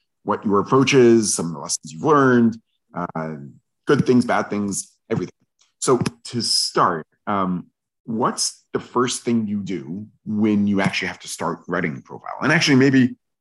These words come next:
when do you start writing a profile? Is it F O R? Is it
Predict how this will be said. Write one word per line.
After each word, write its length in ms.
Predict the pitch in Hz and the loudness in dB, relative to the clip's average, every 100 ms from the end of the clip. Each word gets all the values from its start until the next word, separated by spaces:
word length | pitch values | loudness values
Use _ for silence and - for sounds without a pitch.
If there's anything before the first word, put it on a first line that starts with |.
| _ _ _ | _ _ _
when 340 | 113 131 214 | 0 4 4
do 80 | 226 | 4
you 100 | 156 | 2
start 320 | 117 113 95 | 0 0 -4
writing 240 | 85 90 76 | -4 -10 -10
a 60 | |
profile? 420 | 65 62 58 - - _ - | -14 -18 -16 -18 -20 _ -10
Is 100 | 101 | -6
it 220 | 90 - _ _ _ _ _ _ _ | -6 -8 _ _ _ _ _ _ _
F 140 | - | -18
O 140 | 64 65 | -10 -2
R? 420 | 113 160 170 - | 2 2 0 -4
Is 140 | - | -14
it 80 | - | -18